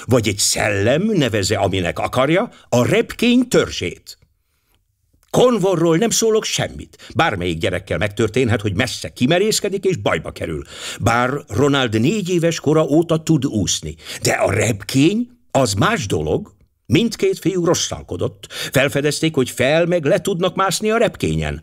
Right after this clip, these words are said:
Folyton ezt játszották. Egy nap Gerard nem volt otthon, Ronald túlzásba vitte, a repkény eltört, és ő lezuhant.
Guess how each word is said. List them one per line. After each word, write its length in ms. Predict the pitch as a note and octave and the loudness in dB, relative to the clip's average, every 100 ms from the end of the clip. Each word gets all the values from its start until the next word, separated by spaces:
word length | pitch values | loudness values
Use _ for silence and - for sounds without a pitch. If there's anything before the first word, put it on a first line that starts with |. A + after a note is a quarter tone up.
| - | -2
Folyton 360 | - C4+ G#3 G#3+ | 2 2 2 0
ezt 240 | E3 - | 0 -4
játszották. 880 | F#2+ C#2 - E2 - - C#2+ - - _ _ _ _ | -6 -8 -10 -10 -6 -6 -6 -12 -20 _ _ _ _
Egy 220 | G#2+ G#2+ | 0 2
nap 500 | G#2+ A#2+ A3+ - - _ _ _ - | 2 2 0 -4 -10 _ _ _ -4
Gerard 420 | - A#2 A2+ G2 | 0 2 2 0
nem 180 | G#2+ G2 | 0 0
volt 220 | G2 F#2 | 0 0
otthon, 520 | A2+ G#2 - F3+ A#3 - _ - | -2 -2 -2 -2 -2 -10 _ -6
Ronald 540 | - D3+ E3+ G3+ A3 E3 | 2 4 4 2 -2 -6
túlzásba 600 | - B3 E3 F#2 F#2 E2+ G#2 | 2 2 4 0 -2 0 0
vitte, 540 | A2 G2+ - C#3 - _ | -2 -2 -2 -2 -6 _
a 120 | - | 0
repkény 420 | C3+ C#3 - A2 G2 | 2 0 0 -2 0
eltört, 720 | G#2 A2+ A2 F#3 G#3+ - - | 0 0 0 0 0 -2 -10
és 260 | - A3 - | -2 -2 2
ő 200 | A3 - | 0 0
lezuhant. 840 | A#2 F3 A2 G2 D#2+ D#2+ D2 - | 2 2 2 -2 -4 -10 -12 -16